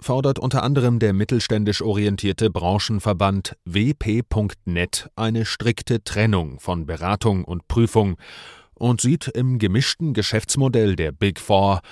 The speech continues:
die Wurzel für Skandale wie bei Wirecard. Doch schon in der Vergangenheit ist die Politik an der Marktmacht der Big Four gescheitert.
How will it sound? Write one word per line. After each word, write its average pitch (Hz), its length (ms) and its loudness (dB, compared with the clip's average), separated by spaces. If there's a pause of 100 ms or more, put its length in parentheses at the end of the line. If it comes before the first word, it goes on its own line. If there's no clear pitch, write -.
(320)
die 110 160 -2
Wurzel 120 440 4
für 87 220 -2
Skandale 90 840 0
wie 90 240 -4
bei 82 180 -4
Wirecard. 80 800 -4 (400)
Doch - 200 -8
schon 151 200 2
in 131 140 0
der 131 100 2
Vergangenheit 113 720 0
ist - 240 -6
die 120 120 -2
Politik 117 640 -2
an 120 120 -4
der 98 180 0
Marktmacht 95 840 -2
der 80 140 -4
Big 98 320 -2
Four 80 460 0 (100)
gescheitert. - 600 -6